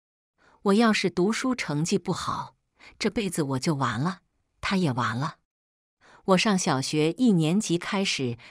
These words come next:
就必须都是百分，少多少分就要跪在地上挨多少个手心。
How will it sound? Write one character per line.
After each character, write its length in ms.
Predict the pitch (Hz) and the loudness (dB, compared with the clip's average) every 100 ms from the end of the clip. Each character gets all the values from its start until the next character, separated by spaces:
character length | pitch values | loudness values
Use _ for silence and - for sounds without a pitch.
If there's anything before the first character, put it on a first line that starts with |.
| - | -8
就 180 | - 160 | 0 0
必 220 | 202 165 | 2 0
须 260 | - 208 208 | 0 0 2
都 200 | 220 208 | 2 0
是 140 | - | -2
百 240 | - 113 117 | -4 -6 -6
分， 280 | - 151 - _ _ _ _ _ _ | -6 -6 -6 _ _ _ _ _ _
少 300 | - - 175 | -6 0 0
多 200 | 143 220 | 2 2
少 160 | 208 151 | 2 -2
分 320 | 127 175 170 - _ - - | 0 0 0 -4 _ -20 -12
就 160 | - 285 | 0 4
要 160 | 247 214 | 4 4
跪 200 | 285 247 | 2 2
在 160 | 226 | 0
地 200 | 180 220 | 0 0
上 300 | 175 143 127 - _ - | 0 -2 -4 -8 _ -4
挨 200 | 175 196 | -2 0
多 240 | 302 320 | 2 2
少 240 | - 190 127 | 2 -2 -2
个 100 | 143 | -2
手 240 | - 117 | -2 -4
心。 300 | - 160 160 | -2 -2 -2